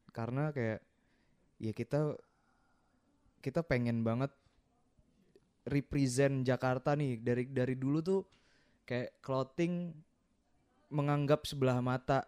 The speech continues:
dari industrinya, dari yang lain-lainnya kayak, eh, garment dan lain-lain nggak ada di Jakarta. Konveksi nggak ada di Jakarta waktu itu. Yang bisa bikin produk yang proper. Di Jakarta semuanya bikin yang promosi dan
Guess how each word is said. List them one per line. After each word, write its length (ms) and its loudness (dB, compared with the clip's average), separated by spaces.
dari 360 -2
industrinya, 840 4
dari 240 0
yang 160 -2
lain-lainnya 520 -2
kayak, 240 -6
eh, 300 -4
garment 500 0
dan 160 0
lain-lain 300 -2
nggak 220 -2
ada 160 -4
di 100 -2
Jakarta. 460 -4
Konveksi 640 -4
nggak 300 -2
ada 80 2
di 140 0
Jakarta 500 -4
waktu 320 -12
itu. 60 -20
Yang 280 6
bisa 300 6
bikin 520 4
produk 400 4
yang 160 2
proper. 640 8
Di 160 -4
Jakarta 320 -2
semuanya 340 -2
bikin 300 0
yang 160 -2
promosi 560 0
dan 80 0